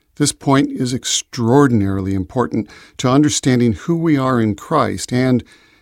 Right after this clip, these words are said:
in a more academic way, to having our theology straight.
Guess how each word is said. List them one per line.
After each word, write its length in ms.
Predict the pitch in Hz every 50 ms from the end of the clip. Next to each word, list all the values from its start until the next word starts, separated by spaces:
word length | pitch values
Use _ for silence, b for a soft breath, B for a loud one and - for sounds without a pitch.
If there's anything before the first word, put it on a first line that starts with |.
| b b
in 100 | 135 113
a 60 | 117
more 180 | 120 127 123 120
academic 640 | 113 107 - 107 87 - 139 160 180 - - -
way, 260 | - 80 82 87 85 - _ _ _ _ _ _ _ _ _
to 100 | - 113
having 280 | 110 123 120 131 127
our 120 | 127 120 113
theology 720 | - - - 110 107 107 117 120 120 113 107 85 95 95
straight. 520 | 87 - - - - 110 101 90 90 87